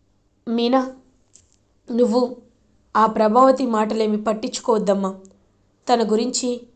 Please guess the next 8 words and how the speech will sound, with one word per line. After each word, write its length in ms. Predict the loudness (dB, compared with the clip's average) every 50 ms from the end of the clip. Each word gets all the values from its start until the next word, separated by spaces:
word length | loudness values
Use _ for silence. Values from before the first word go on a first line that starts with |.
| _ _ _ _ _ _ _ -8
నీకు 220 | -8 -8 -8 -6
తెలిసిందే 480 | -4 -4 -4 -2 -2 -4 -2 0 0 0
కదా" 240 | -2 -2 -4 -4 -6 -10 -14 -20 _ _ _ -2
అని 180 | 2 4 6 6
అంటారు. 600 | 6 4 4 4 4 4 4 4 2 0 -2 -8 -16 _ _ _ _ _ -8
"లేదు 280 | -2 2 2 4 4 4
మావయ్య 340 | 4 4 4 4 2 2 2
గారు, 280 | 2 2 0 -2 -6